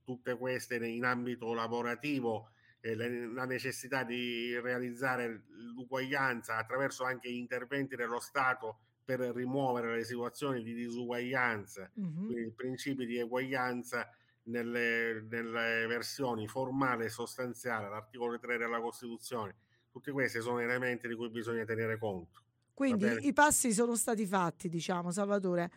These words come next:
Speaker 2: I passi
Speaker 1: Eh,
Speaker 2: dal punto
Speaker 1: ancora
Speaker 2: di
Speaker 1: forse
Speaker 2: vista
Speaker 1: c'è molto, c'è molto da fare, però si spera che qualcosa si possa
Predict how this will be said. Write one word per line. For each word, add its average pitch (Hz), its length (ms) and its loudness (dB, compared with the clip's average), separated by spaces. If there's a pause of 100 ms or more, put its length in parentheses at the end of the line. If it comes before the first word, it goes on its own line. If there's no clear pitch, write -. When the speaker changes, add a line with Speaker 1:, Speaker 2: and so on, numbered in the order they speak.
(160)
Speaker 2:
I 208 100 -2
passi 262 260 4
Speaker 1:
Eh, 262 40 8
Speaker 2:
dal 214 100 8
punto 269 180 4
Speaker 1:
ancora - 0 -
Speaker 2:
di 269 120 6
Speaker 1:
forse 220 220 2
Speaker 2:
vista 180 160 0
Speaker 1:
c'è 123 60 -2
molto, 120 560 -2
c'è - 100 -4
molto 120 320 -2
da 113 140 0
fare, 110 240 0
però 104 600 -2
si 110 140 -8
spera 107 400 -2
che 104 360 -4
qualcosa 104 400 -6
si 104 140 -8
possa 101 420 -6